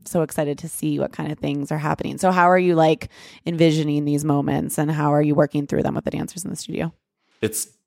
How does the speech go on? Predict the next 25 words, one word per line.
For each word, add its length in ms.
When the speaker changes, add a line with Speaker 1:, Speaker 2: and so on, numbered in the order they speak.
Speaker 2:
difficult 560
to 160
get 500
classical 540
ballet 320
dancers 640
to 500
trust 500
that 160
they 100
will 160
survive 760
a 100
scary 400
partnering 580
thing. 400
Speaker 1:
Totally, 340
yeah. 100
Speaker 2:
Um, 420
it 100
is 180
not 320
in 100
the 80
repertoire. 680